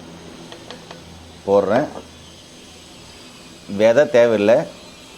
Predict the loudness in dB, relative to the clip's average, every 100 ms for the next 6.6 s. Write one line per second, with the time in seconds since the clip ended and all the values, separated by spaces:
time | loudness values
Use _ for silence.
0 | -20 -20 -20 -20 -20 -20 -20 -20 -20 -20
1 | -10 -2 0 0 0 0 0 0 -2 0
2 | 0 -2 -6 -20 -20 -20 -20 -20 -20 -16
3 | -6 -2 0 2 2 2 0 0 -2 -2
4 | -6 -10 -6 -2 0 2 2 0 -2 -4
5 | -4 -12 -20 -20 -20 -20 -16 -12 0 2
6 | 4 2 2 2 0 -2